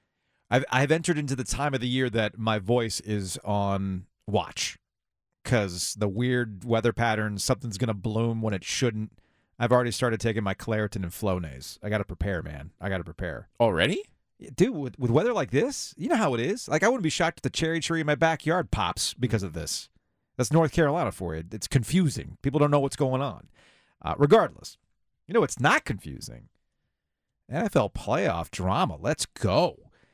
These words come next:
Speaker 1: N F L playoffs resume the divisional round this weekend,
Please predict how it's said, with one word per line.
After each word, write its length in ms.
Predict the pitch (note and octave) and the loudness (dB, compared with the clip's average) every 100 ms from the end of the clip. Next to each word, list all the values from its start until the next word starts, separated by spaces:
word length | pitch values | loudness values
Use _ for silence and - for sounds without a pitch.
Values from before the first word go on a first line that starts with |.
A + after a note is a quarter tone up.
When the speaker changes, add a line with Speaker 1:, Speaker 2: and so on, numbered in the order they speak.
| _ | _
Speaker 1:
N 80 | B2 | 2
F 60 | B2+ | 4
L 80 | C#3 | 6
playoffs 520 | C3 C3+ C3 B2 - | 6 4 4 0 -2
resume 420 | A2 G2+ C3 B2+ | -2 0 2 0
the 80 | A2+ | -2
divisional 420 | G2 A#2 A#2 A#2+ | 0 0 2 0
round 460 | A2+ A2+ A2+ G#2 E2+ | 0 0 0 -4 -8
this 240 | F2 - | -8 -2
weekend, 520 | C3+ C3 C3 A#2+ A2+ | -2 2 2 2 -2